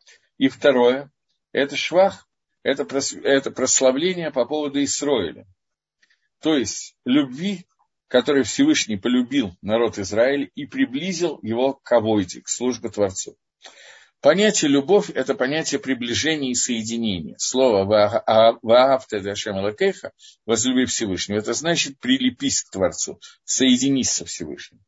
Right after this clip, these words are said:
И вот это то прилепление, которое сделал Всевышний, когда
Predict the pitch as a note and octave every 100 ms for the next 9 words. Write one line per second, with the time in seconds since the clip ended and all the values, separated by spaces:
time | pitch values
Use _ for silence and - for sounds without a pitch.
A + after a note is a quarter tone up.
0 | _ _ _ - C3 G3+ G#3 F3+ G3 F#3
1 | C#3 C#3 B2+ - E3 F#3 C3 A2 G#2+ A2
2 | A2+ G2+ C3 B2+ G2+ - A#2+ D3+ - B2
3 | G2+ G#2 G#2 B2